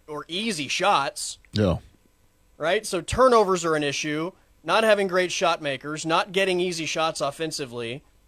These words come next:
Speaker 1: and j-, then the complete lack of, of any sort of team chemistry offensively is mind-blowing.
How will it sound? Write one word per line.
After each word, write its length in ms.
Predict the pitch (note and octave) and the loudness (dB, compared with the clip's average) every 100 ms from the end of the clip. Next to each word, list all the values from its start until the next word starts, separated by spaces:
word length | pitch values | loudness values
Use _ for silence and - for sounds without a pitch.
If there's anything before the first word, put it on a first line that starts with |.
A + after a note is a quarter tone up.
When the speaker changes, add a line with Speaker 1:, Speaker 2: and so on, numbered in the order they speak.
| _ _ _ _ _ - | _ _ _ _ _ -4
Speaker 1:
and 320 | E3 E3+ D#3 | 0 0 0
j-, 120 | D#3 F#3 | -4 0
then 260 | F3 E3+ | 0 2
the 120 | D#3+ | 0
complete 420 | E3 E3+ D#3 A3+ F3+ | 0 -2 -2 -2 0
lack 340 | D#3 E3+ E3 | 0 0 0
of, 380 | C#3 B2+ B2 - | -2 -2 -8 -10
of 400 | C#3+ C#3 B2+ - _ _ _ _ | -4 -2 -4 -10 _ _ _ _
any 240 | E3+ A3 F#3+ | -2 0 0
sort 300 | - F#3 E3 | 0 0 0
of 100 | C3+ | -2
team 280 | - E3+ | -2 -2
chemistry 420 | C#3 E3 D#3 - C3+ | 0 -2 -2 -2 -2
offensively 800 | A#2+ D3 C#3 C3 A2+ G#2+ G2 G2 _ _ _ _ _ | -2 -4 -6 -8 -8 -10 -10 -14 _ _ _ _ _
is 120 | A#2 | -12
mind-blowing. 500 | B2 A#2+ G#2+ F#2+ - | -6 -6 -6 -12 -16